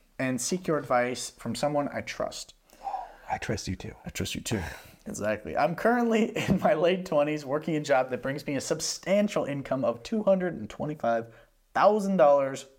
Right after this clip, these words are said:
Speaker 1: per year."
Speaker 2: Dang, good
Speaker 1: That's,
Speaker 2: for you.
Speaker 1: that's good cheddar.
Speaker 2: Yeah, some
Speaker 1: That's
Speaker 2: good cheddar.
Speaker 1: good cheddar. "With the potential," hold your seats, "with the potential to surpass five hundred thousand in the next five years."
Speaker 2: Damn.
Speaker 1: You can let go.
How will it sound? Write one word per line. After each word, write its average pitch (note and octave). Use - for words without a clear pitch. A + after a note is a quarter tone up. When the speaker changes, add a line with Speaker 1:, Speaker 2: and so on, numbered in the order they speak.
Speaker 1:
per A2
year." G#2+
Speaker 2:
Dang, G#3
good F#3+
Speaker 1:
That's, D#3
Speaker 2:
for B2
you. G3+
Speaker 1:
that's E3
good F#3
cheddar. C3
Speaker 2:
Yeah, A#2
some B2
Speaker 1:
That's B2+
Speaker 2:
good D3+
cheddar. D3+
Speaker 1:
good E3
cheddar. A#2+
"With A#3
the C4
potential," A3+
hold G#2
your -
seats, -
"with G3
the A#3
potential F#3
to D3
surpass D3+
five C#3
hundred D3
thousand A#2
in A#2
the A2
next A2
five A#2
years." G2
Speaker 2:
Damn. B2+
Speaker 1:
You -
can G#2
let G#2
go. G#2+